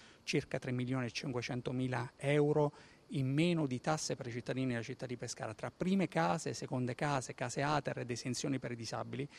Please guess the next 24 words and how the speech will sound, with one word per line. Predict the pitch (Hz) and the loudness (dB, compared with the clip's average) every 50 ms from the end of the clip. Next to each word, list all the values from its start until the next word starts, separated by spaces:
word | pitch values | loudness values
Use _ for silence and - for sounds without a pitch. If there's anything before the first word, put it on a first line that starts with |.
| - - - - - - - - - - | -18 -18 -18 -18 -20 -20 -20 -20 -18 -8
o | - - 139 135 127 | -2 2 4 4 4
il | 123 - | 2 2
comodato | - 123 123 131 131 131 131 - 131 | 0 0 2 2 2 2 2 2 0
padre-figlio. | - - 127 120 - 131 - - 139 110 117 | 0 0 -2 -2 -2 -4 -2 -2 -2 0 0
Insomma, | 127 - - 143 135 147 | -2 0 0 0 0 0
sono | - - 160 151 - - | -2 -2 -2 -2 0 4
cose, | - 208 202 185 - - 170 160 165 - - - - - | 4 4 6 6 4 4 4 4 2 0 -6 -14 -10 -6
mm, | 175 147 135 135 139 147 | -2 0 0 2 2 4
molto | 170 202 220 - - 170 160 | 6 4 4 4 2 2 2
utili | 165 175 165 - 139 123 123 | 2 2 0 -2 -2 -2 -2
per | - 131 117 | 0 -2 -2
la | 120 110 | -2 -4
città. | - 127 - - 113 117 - - - | -6 -6 -4 -4 -4 -4 -6 -8 -14
Sono | - - 180 156 147 147 | -10 -4 0 0 0 2
durati | 147 160 165 185 180 - - - | 2 0 2 0 0 -2 -4 -8
tre | - - 196 190 | -6 -4 -4 -2
settimane | - - 151 - - - 151 156 151 127 117 113 113 107 - - - - - - | 0 0 0 0 0 2 4 4 4 4 2 0 -2 -4 -6 -10 -20 -20 -20 -4
quei | - - 147 123 | 2 4 4 6
lavori | 123 120 120 123 123 120 | 6 6 4 2 2 0
per | - 131 120 120 | -2 -4 -4 -2
giungere | 110 139 131 123 127 120 120 | 0 0 2 2 2 2 0
a | 107 | 0
questo | - 139 120 - - | 0 -2 -2 0 -2
accordo. | 135 - - 110 101 107 107 113 | -4 -6 -6 -6 -4 -4 -4 -4